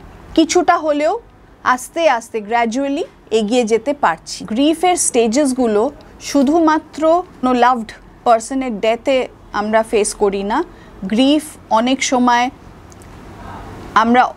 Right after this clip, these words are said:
also face করি যখন একটা relationship break করে যায় বা loss of a relationship বা break up of a relationship বা loss of a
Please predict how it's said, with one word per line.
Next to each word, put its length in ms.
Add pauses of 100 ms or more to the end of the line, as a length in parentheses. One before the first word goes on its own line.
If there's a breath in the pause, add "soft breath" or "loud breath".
also 380
face 280
করি 260
যখন 380
একটা 240
relationship 720
break 280 (100)
করে 240
যায় 280 (420 loud breath)
বা 400 (220)
loss 420
of 140
a 120
relationship 680 (140)
বা 160 (120)
break 200
up 260
of 140
a 20
relationship 680 (560 loud breath)
বা 220
loss 460
of 160
a 40